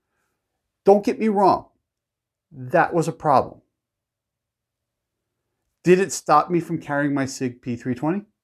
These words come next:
No, I carried it. I was not worried about a drop fire. Honestly, I wasn't.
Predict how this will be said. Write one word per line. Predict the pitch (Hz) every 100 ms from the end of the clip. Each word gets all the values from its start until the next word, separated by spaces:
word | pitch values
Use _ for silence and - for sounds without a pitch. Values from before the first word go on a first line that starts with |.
| -
No, | 311 262 - _ _
I | 196
carried | - 214 226 208
it. | 113 - _ _ _ _ _ _ _ _ _ _ _ _ _ _ -
I | 180
was | 214 214 180 -
not | 147 143 151 147 - _ _
worried | - 123 135 147 147 151
about | 113 117 110
a |
drop | 110 110 -
fire. | - 80 - _ _ _ _ _ _ _ _ _ _
Honestly, | 208 220 196
I | 165
wasn't. | 131 98 95